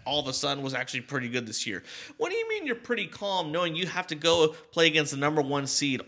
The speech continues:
on the road? Like, how are you calm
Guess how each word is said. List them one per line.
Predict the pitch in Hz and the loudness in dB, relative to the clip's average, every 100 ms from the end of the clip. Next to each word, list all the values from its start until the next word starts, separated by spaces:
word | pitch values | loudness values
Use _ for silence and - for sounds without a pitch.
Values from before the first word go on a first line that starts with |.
| - | 0
on | 139 131 | 0 2
the | 127 | 0
road? | 110 123 123 80 - _ _ _ - | 2 0 0 -2 -14 _ _ _ -2
Like, | 175 170 - _ _ _ _ | -2 -2 -16 _ _ _ _
how | - 349 415 | -6 -2 0
are | 285 | 2
you | 247 269 254 | 4 2 2
calm | - 208 240 175 120 | 2 4 6 4 0